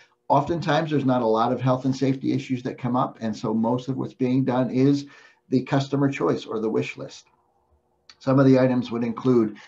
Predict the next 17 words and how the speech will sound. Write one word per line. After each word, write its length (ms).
you 80
know, 80
roofing, 480
siding, 460
windows, 400
doors. 500
You 80
could 160
do 100
flooring. 560
You 120
could 140
redo 340
a 40
kitchen, 440
a 40
bathroom, 640